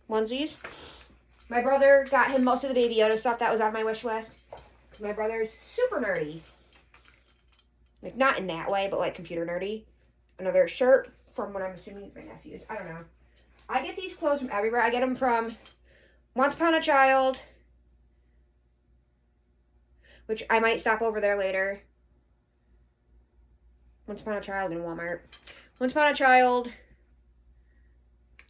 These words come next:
thrift stores, free groups, Curb Alerts, hand-me-downs for my nephews,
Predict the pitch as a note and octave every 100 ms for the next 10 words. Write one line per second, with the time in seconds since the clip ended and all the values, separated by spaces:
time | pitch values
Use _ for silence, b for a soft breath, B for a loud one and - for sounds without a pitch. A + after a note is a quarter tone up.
0 | _ - C#4 C4 - C#4 B3 B3 A#3+ A#3
1 | A#3+ - - _ _ _ _ _ _ _
2 | _ _ _ _ _ _ _ _ _ _
3 | _ _ _ _ _ _ _ _ _ _
4 | _ _ _ _ _ _ _ - C4+ C#4
5 | A3+ B3+ B3 A#3+ A#3+ - - _ _ -
6 | - C4+ C4 B3+ A#3+ A#3+ A#3 - - _
7 | _ _ _ - C4 C#4 C4+ C4 B3+ B3+
8 | A#3+ A3+ A#3+ A#3 A3+ A3+ A3+